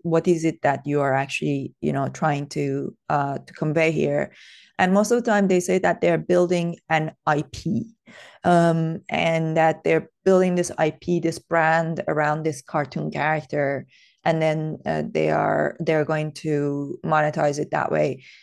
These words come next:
And the amount of, uh, the number of communities that I've heard that have told me that they're gonna have a Netflix show, that they're gonna have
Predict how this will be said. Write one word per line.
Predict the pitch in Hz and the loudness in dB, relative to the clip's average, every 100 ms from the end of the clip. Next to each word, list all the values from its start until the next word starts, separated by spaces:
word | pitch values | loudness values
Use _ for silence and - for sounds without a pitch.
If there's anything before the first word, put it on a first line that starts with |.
| _ - | _ 0
And | 180 175 180 180 180 - - | 4 4 4 2 0 -4 -2
the | 185 190 | 2 4
amount | 185 185 190 208 226 - | 4 4 4 2 2 0
of, | 202 185 - | 0 0 -4
uh, | 180 | -4
the | 175 185 | 0 2
number | 196 220 | 4 2
of | 226 - | 0 -2
communities | 185 180 180 170 156 | -2 0 0 -2 0
that | 143 | -2
I've | 151 - | -2 -4
heard | 175 156 165 | 0 0 2
that | 170 151 | 0 0
have | 165 151 | -4 -4
told | - 156 | -4 -4
me | 160 156 | -4 -4
that | 156 151 | -2 -2
they're | 156 151 | 0 0
gonna | 147 151 | -2 -4
have | 156 151 151 | -2 -4 -2
a | 151 | -2
Netflix | 156 180 - 190 175 | -2 -4 -2 -2 -2
show, | - 175 165 165 160 160 - - _ - | -4 0 2 2 -2 -4 -16 -20 _ -6
that | 151 | -4
they're | 156 156 | -2 -4
gonna | 147 151 | -4 -6
have | 151 151 147 147 | -4 -4 -4 -4